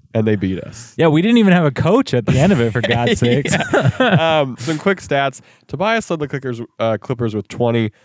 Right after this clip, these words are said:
Speaker 1: Lou had eighteen points on sixteen shots. We'll get into that later.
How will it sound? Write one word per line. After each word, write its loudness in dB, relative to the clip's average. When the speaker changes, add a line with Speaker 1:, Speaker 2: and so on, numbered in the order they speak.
Speaker 1:
Lou -2
had -2
eighteen -6
points -2
on -4
sixteen -10
shots. -10
We'll -8
get -6
into -8
that -6
later. -2